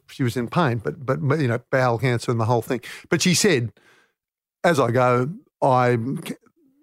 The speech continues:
nourished by the fact that you will, I know you will all look after each other." And we have, and we look after each other's children. And our children look after each other. And for me, that is what a family is. And it came from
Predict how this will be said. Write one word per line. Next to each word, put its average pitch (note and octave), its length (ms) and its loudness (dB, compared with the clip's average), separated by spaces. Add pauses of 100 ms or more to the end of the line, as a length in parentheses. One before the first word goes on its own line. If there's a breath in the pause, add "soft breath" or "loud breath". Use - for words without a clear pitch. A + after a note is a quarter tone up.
(160)
nourished D3 520 2
by B2 160 4
the A2+ 80 2
fact - 420 -4 (120)
that B2+ 280 0
you C#3 160 2
will, B2+ 200 2
I C3 100 2
know C3+ 160 4
you C3 200 2
will B2+ 160 4
all C3 220 4
look C3 220 2
after G#2 400 0
each - 160 -2
other." - 280 -2 (240)
And F3+ 200 4
we C#3+ 140 4
have, C3 420 0 (200)
and D3+ 240 2
we E3 120 4
look C#3+ 200 2
after B2 380 2
each B2 160 0
other's A#2+ 260 2
children. G3 440 0 (440 soft breath)
And G3 200 4
our G3+ 200 4
children F#3+ 720 2
look C#3 260 2
after B2+ 400 2
each A#2+ 180 0
other. - 320 0
And C#3 160 0
for D3+ 120 2
me, F3 240 4
that D3+ 220 2
is C3 180 2
what B2 160 2
a C3+ 80 -2
family B2 560 2
is. - 180 -2
And B2+ 160 2
it B2+ 140 -2
came D#3+ 320 2
from A#2+ 380 2